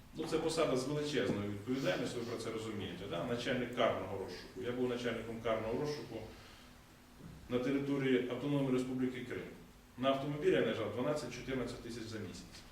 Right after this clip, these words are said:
по Криму. То це не ті посади, про які можна говорити, що ці посади приносять якісь накази двісті, накази п'ятсот.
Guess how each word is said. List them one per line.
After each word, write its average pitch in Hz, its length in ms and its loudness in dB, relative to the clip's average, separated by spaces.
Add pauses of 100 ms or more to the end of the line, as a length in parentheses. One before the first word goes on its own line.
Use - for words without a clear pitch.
(480)
по 123 80 -6
Криму. - 200 -6 (2000)
То 143 80 -4
це 180 160 4
не 180 120 2
ті 185 100 4
посади, 170 520 4
про 135 100 2
які 139 200 0
можна 131 280 2
говорити, 143 500 2
що 117 380 2 (540)
ці 131 120 -2
посади 131 400 2
приносять 127 480 0
якісь 123 420 -2 (240)
накази 123 360 4
двісті, 139 400 0
накази 113 420 2
п'ятсот. 160 400 0